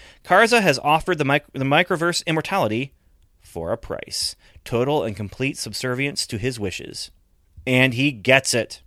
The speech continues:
Acrier, Prince of the Acriers. His name is unpronounceable, his fearsome face is never seen. He fights with Spartan ferocity to regain his throne, stolen from him by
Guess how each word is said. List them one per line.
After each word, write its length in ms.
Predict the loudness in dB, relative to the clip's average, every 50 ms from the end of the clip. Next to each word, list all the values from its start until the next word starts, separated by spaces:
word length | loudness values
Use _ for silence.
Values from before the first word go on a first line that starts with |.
| _ _ _ _ _ _ _ _ _ _ _ _ _ _ _ _ _ _ _ _ -20 -20 -20 -20 -20 _ _ _ 0
Acrier, 580 | 0 2 4 6 6 8 6 6 4 0 -4 -12 _ _ _ _
Prince 380 | 2 4 4 4 4 0 -2 -4
of 80 | 0 4
the 80 | 4
Acriers. 720 | 4 4 2 0 -2 0 0 0 0 -2 -2 -4 -8 -8 -10 _ _ _ -20 _ _ _
His 240 | -4 -4 -4 -4 -4
name 560 | -4 -2 0 2 2 2 2 0 0 -2 -4 -4
is 400 | -2 0 2 2 2 0 -2 -6 -12 _ _
unpronounceable, 880 | -2 -2 -2 -2 -2 0 0 0 0 0 -2 -4 -4 -4 -4 -6 -8 -6
his 240 | -4 -4 -2 -2 -4
fearsome 360 | -4 -2 -2 -2 -2 -4 -6
face 420 | 0 4 4 4 4 2 -2 -4 -6
is 180 | -6 -8 -4
never 220 | -2 -2 -2 -2 -4
seen. 460 | -4 -4 -4 -4 -4 -4 -6 -8 -10 -14 -20 -20 -20 _
He 160 | _ -6 -6 -6
fights 400 | -2 2 2 2 2 2 -2 -6
with 120 | -4 -4
Spartan 400 | -4 -2 2 2 2 2 0 -4
ferocity 640 | -6 0 2 2 2 2 0 -4 -6 -6 -6 -8 -10 _ _ -20 _ _ _
to 120 | -6 -4
regain 420 | -4 -4 -2 -2 -2 -2 -2 -2 -2
his 180 | -2 -4 -6
throne, 400 | -4 0 2 2 2 2 0 -4
stolen 360 | -6 -4 -2 0 0 0 0
from 140 | -2 -2 -2
him 200 | -2 -2 -2 0
by 600 | 0 2 2 2 2 2 0 0 2 0 0 -2